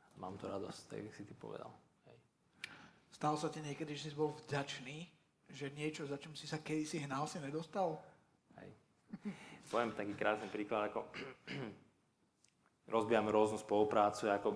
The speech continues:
Speaker 1: ve-, gro nášho biznisu je osobné doporučenie. Ľudia sú proste spokojní <clears throat> s tou službou, ktorá je zo srdca poskytnutá a preto nás doporučujú.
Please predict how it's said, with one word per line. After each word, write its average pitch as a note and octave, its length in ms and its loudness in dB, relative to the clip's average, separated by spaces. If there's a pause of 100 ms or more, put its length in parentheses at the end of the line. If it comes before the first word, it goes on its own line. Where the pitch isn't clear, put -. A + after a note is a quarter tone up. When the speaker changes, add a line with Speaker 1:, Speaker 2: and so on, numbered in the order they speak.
(140)
Speaker 1:
ve-, G#2+ 200 4 (440)
gro B2 220 8
nášho A2+ 260 6
biznisu G#2 380 -2
je F#2 80 2
osobné G2 260 -2
doporučenie. F#2 480 -2
Ľudia G2+ 220 0
sú - 100 0
proste - 300 -10
spokojní G#2 500 -6 (380)
<clears throat> D3+ 380 -4
s - 40 -16
tou G#2+ 160 0
službou, G#2 400 -4
ktorá G#2 220 -2
je G2 80 -8
zo - 60 -12
srdca - 280 -6
poskytnutá G2 600 -6
a - 40 -16
preto G2+ 220 -14
nás F#2+ 140 -16
doporučujú. - 460 -6